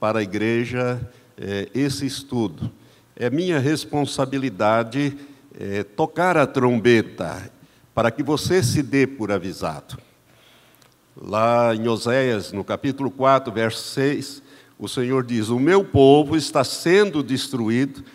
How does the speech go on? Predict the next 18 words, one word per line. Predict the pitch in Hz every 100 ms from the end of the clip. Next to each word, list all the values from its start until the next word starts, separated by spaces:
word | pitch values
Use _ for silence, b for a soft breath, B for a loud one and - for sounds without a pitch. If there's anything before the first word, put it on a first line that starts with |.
| B B
porque | 131 127 147
lhe | 147
falta | 139 - 143 170 180 170
o | 147 - 185 226
conhecimento." | 226 - 160 135 143 180 - 165 156 120 104 82 76 - - _ _ _ _ _ _ b b b b b b
E | 101 117
ele | 147
chama | - 156 170 185
a | 175
atenção | 156 127 - 151 175
do | 139 156 202
sacerdote, | - 165 170 - 175 151 127 131 120 - -
daquele | 90 117 - 190 220
que | 147 143
deveria | 135 135 131 123 175 180
guardar | 135 147 143 123 127 202 226 220
o | 156
conhecimento | - 127 113 110 - 107 131 170